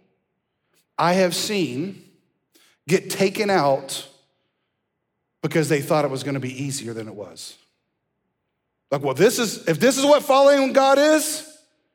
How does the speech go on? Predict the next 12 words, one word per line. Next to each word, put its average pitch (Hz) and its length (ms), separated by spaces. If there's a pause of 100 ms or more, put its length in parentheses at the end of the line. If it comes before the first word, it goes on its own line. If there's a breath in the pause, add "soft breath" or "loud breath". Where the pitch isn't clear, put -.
(220)
I'm 170 140
out. 185 240 (1700)
If, 185 140
if 180 160
this 269 200
is 269 140
how 262 180
tough 262 320
it 269 100
is, 285 240
I'm 214 200
out." 170 200